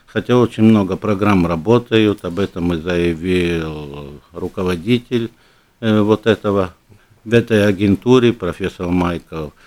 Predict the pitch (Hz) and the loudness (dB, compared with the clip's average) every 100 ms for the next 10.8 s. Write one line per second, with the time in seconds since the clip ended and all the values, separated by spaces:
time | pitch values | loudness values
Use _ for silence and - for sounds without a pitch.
0 | _ _ 110 117 127 - 123 107 - _ | _ _ 2 4 2 0 0 0 -2 _
1 | _ _ _ - 113 123 117 113 110 107 | _ _ _ -4 -2 2 4 6 4 4
2 | 104 95 - 95 107 98 90 - 98 90 | 4 0 -4 -4 0 0 0 -4 -8 -2
3 | 110 127 117 - 98 92 90 - 98 98 | 2 2 2 -4 -4 -4 -4 -6 -10 -10
4 | 110 - - 92 90 92 82 80 80 73 | -12 -10 -8 -6 -2 0 -2 -6 -8 -4
5 | 110 117 123 120 113 104 _ 110 110 101 | -2 0 0 0 0 -4 _ 0 0 0
6 | - _ - 113 113 90 87 92 85 76 | -6 _ 0 4 4 2 0 0 0 -4
7 | 78 82 123 127 123 113 - - 113 107 | -8 0 2 4 4 2 -2 0 2 4
8 | 101 87 78 78 76 95 82 80 87 95 | 2 -2 -6 -8 -2 0 0 -4 -4 2
9 | 120 123 120 117 110 113 - 107 98 - | 4 4 4 2 2 0 2 2 2 -2
10 | 82 78 - 104 104 - 95 90 | -6 -6 -4 -6 -6 -10 -12 -12